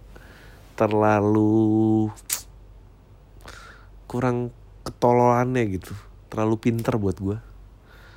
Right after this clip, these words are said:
Oh ya bang, eh, kasusnya gimana tentang kasus Louis C K yang rame sedang ini? Aduh, itu gue lagi patah hati banget. Jawab di Pang, bang. By the way, L P K Surabaya sudah saya beli tiket. Semoga show lancar dan abang sampai jumpa bulan depan.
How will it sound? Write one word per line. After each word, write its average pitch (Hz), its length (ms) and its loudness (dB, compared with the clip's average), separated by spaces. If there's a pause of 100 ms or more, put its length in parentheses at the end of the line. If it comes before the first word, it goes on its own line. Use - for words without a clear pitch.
(200)
Oh 110 80 -8
ya 120 160 2
bang, 113 240 -2 (160)
eh, 92 400 -6
kasusnya 117 320 -8
gimana 117 640 -4
tentang 107 320 -8
kasus 107 400 -10
Louis 107 160 -6
C - 80 -14
K 113 240 -6
yang 110 80 -8
rame 107 320 -6
sedang 104 320 -10
ini? 104 320 -12 (420)
Aduh, 113 400 2
itu 104 160 -4
gue 104 160 -2
lagi 98 240 -2
patah 95 380 -6
hati 92 180 -10
banget. 95 300 -4
Jawab 104 100 -2
di 101 80 -6
Pang, 101 240 -8
bang. 95 240 -8 (400)
By 110 160 0
the 107 80 0
way, 120 160 2
L 110 80 -2
P 107 160 -2
K 107 160 -6
Surabaya 107 320 -4
sudah 110 160 -2
saya 107 160 -4
beli 104 160 -4
tiket. 104 240 -8
Semoga 107 320 -8
show 107 160 -6
lancar 104 320 -6
dan 101 160 -10
abang 101 240 -6
sampai 101 180 -10
jumpa 101 380 -10
bulan 92 240 -8
depan. 90 240 -16